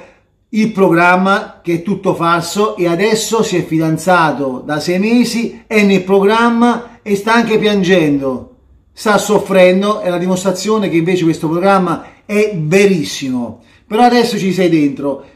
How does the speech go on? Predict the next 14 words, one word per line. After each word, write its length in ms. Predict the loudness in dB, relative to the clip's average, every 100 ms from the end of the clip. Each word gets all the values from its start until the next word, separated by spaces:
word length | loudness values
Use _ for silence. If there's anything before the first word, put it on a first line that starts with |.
| -4
quindi 420 | 0 2 2 2
prima 340 | 2 4 4
di 140 | 2 2
parlare, 640 | 2 4 4 4 4 2
o 160 | 0
s-, 180 | -4 -4
meglio 300 | -2 -2 -2
sparlare 1200 | -4 -6 -4 0 2 4 2 0 -4 -6 -14 _
delle 300 | -4 -2 0
persone 760 | 0 -4 -2 0 2 2 0 -2
o 80 | -2
di 80 |
un 80 | -2
programma, 720 | 0 0 0 -4 -6 -8 -10